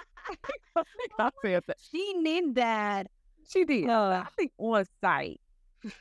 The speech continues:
Speaker 1: what it is if I see you. But I was like, "Honey, I could never break one of these. You're not worthy of me breaking a nail, having this hair fall out of place, and
Speaker 2: Girl.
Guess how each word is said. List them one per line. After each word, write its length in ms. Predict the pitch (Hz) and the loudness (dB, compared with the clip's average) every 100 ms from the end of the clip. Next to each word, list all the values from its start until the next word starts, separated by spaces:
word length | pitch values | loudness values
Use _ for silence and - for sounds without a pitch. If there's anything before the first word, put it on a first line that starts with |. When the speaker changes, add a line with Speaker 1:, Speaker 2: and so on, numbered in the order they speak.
| _ | _
Speaker 1:
what 180 | 196 175 | -4 -2
it 80 | 165 | 0
is 240 | 160 160 | 0 0
if 100 | 143 165 | -2 2
I 160 | 151 | 0
see 220 | - 185 160 | 0 -6 -4
you. 300 | 147 139 147 _ _ | -6 -8 -10 _ _
But 80 | 330 | 2
I 40 | 440 | 2
was 160 | 480 | 4
like, 180 | 208 - | 2 4
"Honey, 340 | 285 285 285 - | 4 2 0 0
I 160 | 269 | 0
could 220 | 285 262 226 | 0 -2 0
never 240 | 214 165 | 0 -2
break 320 | 151 165 180 | 0 0 0
one 180 | 156 151 | -8 -4
of 80 | 135 | -4
these. 180 | 131 120 | -4 -8
You're 260 | - 196 311 | -6 -2 0
not 200 | 170 139 | 0 -2
worthy 720 | 139 180 269 320 262 180 104 _ _ _ _ - | 0 2 4 4 2 -4 -4 _ _ _ _ -4
of 120 | 170 | -2
me 160 | 170 175 | 0 -4
breaking 440 | 160 165 - 143 | 0 -2 -2 -8
a 100 | 135 | -8
nail, 800 | 139 151 208 247 240 240 254 294 - _ _ _ _ _ _ _ | -8 -4 0 2 2 0 -2 -8 -14 _ _ _ _ _ _ _
having 400 | - 202 170 165 | 0 2 2 0
this 200 | 214 233 | -2 0
hair 500 | 240 226 214 214 214 _ _ _ _ _ | 0 0 0 -4 -8 _ _ _ _ _
fall 180 | - 196 | 0 2
out 260 | - 175 147 | 2 2 -2
of 100 | - | -6
place, 640 | - 247 233 262 294 320 _ _ _ _ _ _ _ 180 | -4 0 0 0 -4 -10 _ _ _ _ _ _ _ -6
and 80 | |
Speaker 2:
Girl. 180 | 160 170 | -6 -8